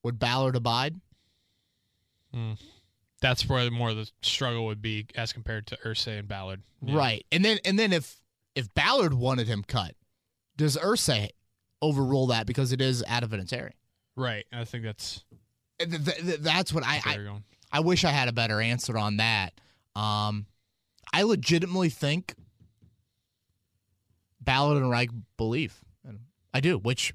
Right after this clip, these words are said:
Speaker 1: is probably scarier than anything. Honestly, you would hope from a <laughs> decision-making standpoint that Irsay's just like, "He's on the side of our building. We can't cut." Like, y-, you would
Speaker 2: Yeah.
Speaker 1: hope it's something crazy because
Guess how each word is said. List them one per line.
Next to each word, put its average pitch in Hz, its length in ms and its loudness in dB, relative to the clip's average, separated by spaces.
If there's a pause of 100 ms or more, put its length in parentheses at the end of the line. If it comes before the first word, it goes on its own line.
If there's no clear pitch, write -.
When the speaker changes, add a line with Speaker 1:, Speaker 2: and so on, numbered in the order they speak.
(140)
Speaker 1:
is 120 120 -4
probably 170 240 0
scarier 104 500 0
than 107 160 2
anything. 95 380 -2
Honestly, 117 340 2
you 113 140 2
would 98 100 -2
hope 135 340 0
from 110 220 -2
a 107 40 0
<laughs> - 0 -
decision-making 120 680 2
standpoint 113 400 0
that 101 80 -2
Irsay's 110 340 0
just 101 160 -4
like, 104 180 -4 (160)
"He's 254 140 2
on 415 100 0
the 370 60 0
side 359 220 2
of 392 100 0
our 415 80 2
building. 349 480 2
We 254 80 -2
can't 277 260 -2
cut." 185 220 0
Like, 147 240 2 (220)
y-, 190 120 0
you 233 140 4
would 185 80 4
Speaker 2:
Yeah. 147 60 0
Speaker 1:
hope 220 180 4
it's 135 120 0
something 120 280 0
crazy 143 460 0
because 107 460 -2